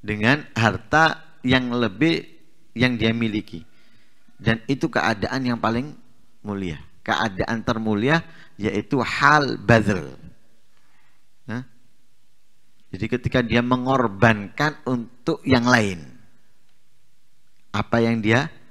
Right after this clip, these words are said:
miliki, ini keadaan yang paling mulia dari empat keadaan. Lah, seperti harta ini juga ilmu. Ilmu itu dicari.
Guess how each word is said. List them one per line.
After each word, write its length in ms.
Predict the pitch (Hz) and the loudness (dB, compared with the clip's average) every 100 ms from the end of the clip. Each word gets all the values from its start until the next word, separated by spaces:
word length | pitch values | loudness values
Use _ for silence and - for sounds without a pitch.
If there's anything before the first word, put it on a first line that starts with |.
| - - | -20 -12
miliki, 640 | 107 120 117 - 98 - | 0 4 4 0 -8 -6
ini 240 | - 123 147 | -4 -4 -2
keadaan 560 | - 113 101 - 135 | -2 0 2 0 0
yang 160 | 127 127 | 0 2
paling 300 | 117 120 120 | 2 2 2
mulia 340 | 117 110 151 | 0 2 2
dari 240 | 120 101 120 | 2 0 0
empat 400 | 113 - 135 - | -2 0 0 0
keadaan. 640 | - 104 73 - - - - - - - - - - - - - - - - | -4 -6 -4 -6 -6 -12 -16 -20 -20 -20 -20 -20 -20 -20 -20 -20 -20 -14 4
Lah, 320 | 131 117 98 | 8 8 6
seperti 400 | - 160 185 202 | 0 2 2 4
harta 480 | 170 143 139 160 131 | 6 6 6 4 4
ini 160 | 175 254 | 0 -2
juga 240 | 143 - | 2 4
ilmu. 400 | 180 190 135 135 135 - - - - - - | 4 0 -4 -8 -12 -18 -20 -20 -20 -16 0
Ilmu 380 | 165 160 170 | 2 2 -2
itu 480 | 156 156 - 208 202 220 - - - - - - | -4 -4 -2 -2 -2 -8 -18 -18 -18 -20 -20 -20
dicari. 720 | - 107 123 123 120 104 - | -8 0 4 4 4 -2 -6